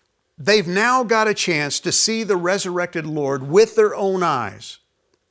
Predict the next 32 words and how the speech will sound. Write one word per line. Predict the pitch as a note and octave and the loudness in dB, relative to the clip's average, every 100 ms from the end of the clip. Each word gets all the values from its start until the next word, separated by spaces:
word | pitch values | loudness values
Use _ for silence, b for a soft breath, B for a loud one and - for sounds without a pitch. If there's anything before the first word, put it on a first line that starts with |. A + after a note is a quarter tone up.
| _ | _
They're | C#3 | -6
gathered | C3+ D#3 F#3 G#3+ A#3+ | -2 2 2 2 0
behind | G3+ E3+ G3+ G3 | 0 0 0 0
that | G3 E3+ | -2 -2
locked | E3+ F3 C#3 | -2 -2 -6
door. | A#2+ C3 | -4 -4
Jesus | B2+ E3+ A#3 A#3 A3 | -4 -2 -2 -2 -2
appears, | A#3+ E3+ C3 C3 | -4 -4 -4 -6
they | D3 A3+ B3 | -2 -2 -2
see | - F3+ | -2 -2
him, | D#3 C#3+ B B - | -4 -6 B B -8
and | D3+ | -4
they're | D#3 C#3 | -2 -2
ecstatic. | - - D#3+ C#3 - B B | -4 -4 -4 -4 -10 B B
They're | D#3+ E3 - | -2 -2 2
overjoyed | F#3+ B3 B3 B3 E3+ C#3+ F#3+ F3 C#3 C3+ B2 | 4 4 2 -4 -4 0 2 4 2 -2 -2
by | C#3+ C#3+ | 0 2
what | C#3 C3+ | 0 -4
they | D3 B2+ | -4 -6
see. | A2+ E3 C#3+ A#2 B B | -6 -6 -8 -10 B B
But | D3 E3 | 0 0
what | E3+ G3+ | 0 -4
we've | G3 E3 | -4 -2
got | F#3+ | -2
to | F3+ | -2
understand | D#3+ C#3+ - G#3 G3 D#3+ | -4 -6 -6 -4 -4 -6
is | D3 C3+ | -8 -6
that | E3+ D3 - b b _ _ _ _ _ _ _ _ _ - | -4 -6 -8 b b _ _ _ _ _ _ _ _ _ -4
there's | F3 D3 | -4 -4
more | E3 F#3 A#3 A#3+ A#3 | -6 -4 0 0 -2
to | - - G#3+ G#3+ | -6 -8 -4 -4
this | D3+ D3 C3+ - - | -4 -4 -4 -6 -10